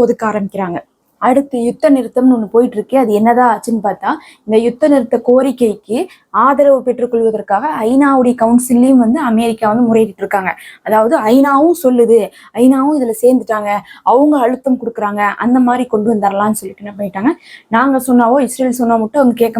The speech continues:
மாட்டாங்க, அப்ப ஐநாவையும் சேர்த்துக்கலாம், அவங்களும் சொல்றாங்க அப்படிங்கிற மாதிரி கொண்டு வந்துடலாம்னு சொல்லிட்டு அமெரிக்கா முயற்சி பட்டுட்டு இருக்கு, முயற்சி பண்ணிட்டு இருக்கு. இதுல ஒரு விஷயம் என்னன்னா,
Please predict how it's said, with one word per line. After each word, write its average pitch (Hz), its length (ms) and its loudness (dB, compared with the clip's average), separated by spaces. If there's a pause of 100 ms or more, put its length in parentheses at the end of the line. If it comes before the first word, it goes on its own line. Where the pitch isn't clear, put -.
மாட்டாங்க, 208 300 -4 (380)
அப்ப 262 100 -2 (160)
ஐநாவையும் 269 480 0
சேர்த்துக்கலாம், 233 520 -2
அவங்களும் 285 400 2
சொல்றாங்க 226 360 -2 (140)
அப்படிங்கிற 220 380 -4
மாதிரி 277 220 -4
கொண்டு 226 200 -2
வந்துடலாம்னு 208 500 -8
சொல்லிட்டு 196 280 -6 (460)
அமெரிக்கா 240 400 2
முயற்சி 226 320 0
பட்டுட்டு 208 300 -6
இருக்கு, 330 160 -4 (560)
முயற்சி 254 420 2
பண்ணிட்டு 220 260 -2
இருக்கு. 214 260 -2
இதுல 226 180 2
ஒரு 208 140 0
விஷயம் 254 300 2
என்னன்னா, 220 240 0